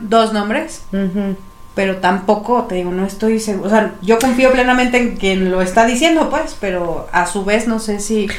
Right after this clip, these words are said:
Speaker 2: Pero
Speaker 1: revisó
Speaker 2: fíjate,
Speaker 1: en dónde, ¿no?
Speaker 2: pero fíjate cómo es el tema de cómo se le asocia tanto culturalmente a la mujer dentro de la cocina,
Speaker 1: Pero no a
Speaker 2: que
Speaker 1: nivel
Speaker 2: a pesar,
Speaker 1: profesional.
Speaker 2: no, pero que a pesar de que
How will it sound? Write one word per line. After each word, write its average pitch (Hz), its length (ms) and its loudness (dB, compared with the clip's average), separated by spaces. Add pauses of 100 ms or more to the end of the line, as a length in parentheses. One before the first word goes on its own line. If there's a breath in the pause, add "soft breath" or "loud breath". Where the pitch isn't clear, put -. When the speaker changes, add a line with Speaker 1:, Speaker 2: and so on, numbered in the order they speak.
(340 loud breath)
Speaker 2:
Pero 254 160 6
Speaker 1:
revisó 302 240 4
Speaker 2:
fíjate, 294 180 4
Speaker 1:
en 233 60 4
dónde, 214 280 -2
¿no? 202 200 -6 (100)
Speaker 2:
pero 262 160 6
fíjate 302 380 2
cómo 262 260 4
es 269 160 0
el 269 140 2
tema 240 300 4
de 208 340 2
cómo 277 240 4
se 349 160 4
le 226 120 4
asocia 208 600 0
tanto 220 300 2
culturalmente 196 600 2
a 214 40 2
la 208 60 2
mujer 180 300 0
dentro 190 320 0
de 156 80 2
la 135 160 -2
cocina, 160 560 0 (460 loud breath)
Speaker 1:
Pero 220 160 6
no 220 80 6
a 226 40 4
Speaker 2:
que 233 100 6
Speaker 1:
nivel 233 120 8
Speaker 2:
a 214 120 0
pesar, 240 600 4
Speaker 1:
profesional. 214 240 0
Speaker 2:
no, - 20 -8 (200 loud breath)
pero 220 240 4
que 240 80 6
a 220 100 0
pesar 269 400 4
de 339 160 2
que 254 340 0